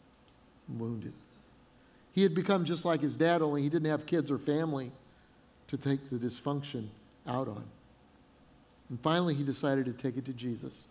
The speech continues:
And he allowed Jesus to pick up the pieces, and he trusted him to paint a mosaic and to change the story. He and I have talked several times over the years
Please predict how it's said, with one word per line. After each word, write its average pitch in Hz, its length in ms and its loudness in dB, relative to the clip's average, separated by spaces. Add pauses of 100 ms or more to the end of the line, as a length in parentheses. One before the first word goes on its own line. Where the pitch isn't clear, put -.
(920)
And 165 60 4
he 185 40 8
allowed 220 320 8
Jesus 220 400 4
to 185 80 0
pick 208 220 2
up 214 120 2
the 160 80 -4
pieces, 175 600 0
and 143 180 -2 (220)
he 175 100 0
trusted 208 440 2
him 185 200 2
to 160 80 -2
paint 196 420 -2 (360)
a 151 60 0
mosaic 151 640 4
and 131 260 -2 (160)
to - 100 -10
change 143 540 0 (240)
the 131 60 -10
story. 117 400 -4 (1040)
He 156 100 4
and 143 80 6
I 135 120 4
have 131 120 0
talked 123 360 -4
several 135 280 0
times 135 380 -4
over 123 140 -4
the 117 80 -2
years 120 460 -4